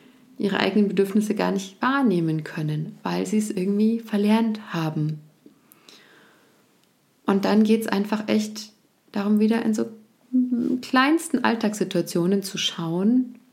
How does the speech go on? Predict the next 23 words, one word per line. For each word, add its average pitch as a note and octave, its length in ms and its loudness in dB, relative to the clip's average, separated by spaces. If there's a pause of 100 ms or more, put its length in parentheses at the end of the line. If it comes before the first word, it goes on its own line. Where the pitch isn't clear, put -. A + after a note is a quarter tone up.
(220)
okay, G3+ 440 -6
was A#3 220 -6
ist A#3+ 100 -10
jetzt G#3+ 160 -4
eigentlich F#3+ 220 -4
mein F3+ 180 -6
Bedürfnis? - 640 -10 (520)
Was C4 520 -6 (800)
würde G#3 280 2
ich A3 340 -2
jetzt F#3+ 180 -6
wirklich G3+ 360 -4
brauchen? E3+ 480 -6
Wenn G#3 120 -2
ich G#3 140 -4
ehrlich G#3+ 240 2
zu G#3 140 -2
mir G3 120 0
bin, G3 320 -2
was G#3+ 260 -2
brauche F#3+ 300 -8
ich F#3 120 -10
dann? E3+ 280 -8